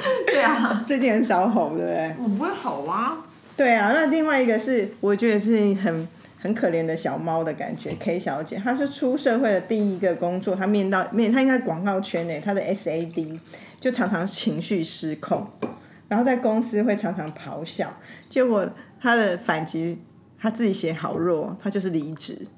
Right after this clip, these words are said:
Speaker 1: 那个是最弱的。可是说到这个咆哮，他们是同一群人的同一个老板是？
Speaker 2: 不同嘛，不同的，因为我没有办法辨别，我看起来不像同一群人。嗯。
Speaker 1: 好，因为这个咆哮呢，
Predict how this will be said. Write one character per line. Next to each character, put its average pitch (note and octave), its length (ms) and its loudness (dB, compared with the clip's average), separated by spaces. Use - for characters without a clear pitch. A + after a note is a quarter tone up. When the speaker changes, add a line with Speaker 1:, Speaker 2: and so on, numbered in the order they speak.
Speaker 1:
那 G#3+ 100 -4
个 F#3 80 -4
是 F#3 100 -6
最 E3+ 200 -6
弱 D3+ 280 -6
的。 - 100 -14
可 G3 100 -4
是 D4+ 100 0
说 C#4 160 0
到 C4 80 0
这 B3+ 100 2
个 - 80 -4
咆 D#3 200 -4
哮， G3 120 -4
他 B3 80 0
们 C#4 80 0
是 C4 80 -4
同 F3+ 140 -4
一 F#3 60 -2
群 E3 180 -4
人 D3 160 -6
的 D3+ 80 -4
同 D#3 180 -10
一 E3 60 -4
个 D#3+ 60 -2
老 C#3 100 -2
板 F#3+ 220 -2
是？ - 240 -10
Speaker 2:
不 A3+ 240 -4
同 F#3 260 0
嘛， D#3 220 -4
不 G#3+ 100 -4
同 D#3+ 220 -2
的， D#3 160 -4
因 A3+ 100 2
为 A#3+ 60 2
我 G3+ 40 2
没 F3+ 100 -2
有 F3 60 0
办 F3+ 140 0
法 E3 80 0
辨 E3+ 240 -4
别， D3 160 -6
我 D3 60 -4
看 F#3+ 200 -2
起 G3 120 -4
来 E3 60 -4
不 E3+ 120 -12
像 D#3+ 220 -8
同 C#3+ 180 -12
一 A#2 40 -10
群 - 180 -12
人。 - 80 -14
嗯。 E3 200 -6
Speaker 1:
好， - 320 -16
因 D4+ 120 0
为 E4 80 2
这 C#4+ 120 -2
个 A3+ 80 -2
咆 D#3+ 320 -4
哮 E3+ 380 -4
呢， B2 220 -6